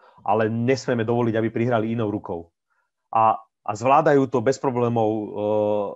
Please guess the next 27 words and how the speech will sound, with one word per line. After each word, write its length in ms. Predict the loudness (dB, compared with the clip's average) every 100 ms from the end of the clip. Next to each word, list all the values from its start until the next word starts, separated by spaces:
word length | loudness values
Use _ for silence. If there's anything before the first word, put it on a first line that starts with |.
| -14 _ _ _ -20 -14
vždy 120 | -6 -2
to 80 | 0
budem 140 | 2
porovnávať, 560 | 2 2 2 2 0 -4
čo 160 | -4 -2
aktuálne 800 | -2 -2 0 0 0 -4 -8 -4
trénujem 320 | -2 -2 -4
tých 160 | -4
dvanásť, 200 | -2 -4 -4
trinásťročných 420 | -4 -4 -8 -6
chlapcov, 460 | -4 -4 -4 -6 _ _ _ _ -4
úplne 320 | 0 2 2
bez 240 | 2 0
problémov. 480 | -4 -4 -6 -10 -10
Ne-, 320 | -10 -4 -2
netvrdím, 400 | 0 0 0 0
že 80 | -2
každý 240 | -2 -4
to 80 | -2
urobí 240 | -2 -2 -2
dobre, 320 | 0 0 -2 _ _ _ -2
ale, 340 | 0 0 -2
ale 240 | -2 -2
tou, 240 | 0 -2 -2
tou 160 | -2
ľavou 240 | 2 2 2
rukou 240 | -2 -6